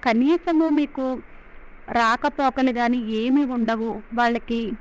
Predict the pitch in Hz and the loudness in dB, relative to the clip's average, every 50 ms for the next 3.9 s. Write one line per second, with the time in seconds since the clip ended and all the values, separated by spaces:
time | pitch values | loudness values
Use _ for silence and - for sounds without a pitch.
0 | - - - 254 226 233 226 - 277 277 277 277 285 277 262 233 214 202 - - | -8 -4 -2 0 0 0 0 0 0 2 2 4 2 2 2 2 0 -2 -4 -4
1 | 226 - 240 233 233 220 226 233 226 226 220 214 240 240 240 233 220 240 240 226 | -6 -4 -2 -2 -2 -2 -2 -4 -6 -6 -6 -4 -2 0 0 0 0 0 0 0
2 | 240 240 233 233 - - 214 208 220 - 247 262 262 226 214 196 180 208 226 240 | 0 0 -2 -2 -2 -4 -4 -4 -2 0 0 0 0 0 -2 -4 -4 -2 -2 0
3 | 240 233 214 202 208 - 226 208 233 226 226 226 226 226 226 - 214 208 | 0 0 0 -2 -2 -4 -4 -4 -2 -2 -2 -2 -2 -2 -2 -2 -2 -4